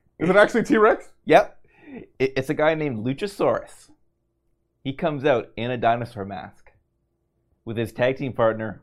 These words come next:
Speaker 2: Jungle Boy. <laughs> I have nothing. <laughs>
Speaker 1: I have, you have
Speaker 2: I am going to show you some Luchasaurus after this.
Speaker 1: Wow.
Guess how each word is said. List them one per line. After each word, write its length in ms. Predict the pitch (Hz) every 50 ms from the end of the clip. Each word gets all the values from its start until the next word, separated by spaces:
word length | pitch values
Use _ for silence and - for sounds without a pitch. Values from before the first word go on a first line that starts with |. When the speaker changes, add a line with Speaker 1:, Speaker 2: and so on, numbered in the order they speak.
| - 98
Speaker 2:
Jungle 360 | 95 - 107 107 117 113 113
Boy. 480 | 104 - - - 80 - 330 330 - - _ _ _ _ _ _ _ _ _ _ _ _ _ _ _ _ _ _ _ _ _ _ _ _ _ _ _ _ _ _ _ _ _ _ _ _ _ _ _ _ _ _ _ _ _ _ _ _ _ _ _ _ _ _ -
<laughs> 0 |
I 400 | - 359 370 392 392 349 277 262 - _ _ _ _ _ _ _ _ _ _ _ _ _ - - - -
have 140 | - 202 - -
nothing. 340 | - - - - 359 320 - 277 254 -
<laughs> 140 | 370 - - - - - - 880 - - 494 554 539 - 427 - - - _ - - - - _ _ -
Speaker 1:
I 160 | 302 339 403
have, 380 | 359 - 214 185 175 202 196 - -
you 340 | 233 - - - 170 -
have 220 | - - 226 180 - -
Speaker 2:
I 160 | 160 175 190 202
am 200 | 214 220 208 175
going 200 | 202 196 196 185
to 60 | 185
show 340 | 165 - - - - 170 165
you 200 | 165 160 147 143
some 200 | - - 147 139
Luchasaurus 680 | 135 135 135 147 139 - - 117 113 113 113 107 -
after 280 | 107 95 - - - 101
this. 400 | 98 - 127 - 302 - - - -
Speaker 1:
Wow. 580 | - 131 175 - - - - - 117 110 -